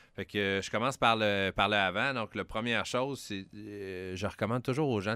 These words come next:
de, de, de bien, même s'il y a des, une chance qu'ils quittent leur emploi,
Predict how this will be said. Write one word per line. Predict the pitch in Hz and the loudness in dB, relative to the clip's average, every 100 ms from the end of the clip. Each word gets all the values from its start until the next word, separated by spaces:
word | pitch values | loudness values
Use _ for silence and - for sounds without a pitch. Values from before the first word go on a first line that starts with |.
| 104 | -4
de, | 92 73 | -8 -8
de, | 90 92 87 | -10 -4 -4
de | 87 85 | -2 -4
bien, | 85 104 | -4 -4
même | 104 110 | -2 -4
s'il | - - 90 87 87 85 82 | -6 -8 -6 -6 -8 -8 -6
y | |
a | 87 | -6
des, | 87 | -6
une | 85 | -6
chance | - 101 - | -2 -4 -4
qu'ils | - - | -14 -10
quittent | 104 | -4
leur | 101 90 | 0 0
emploi, | 87 107 | 0 -2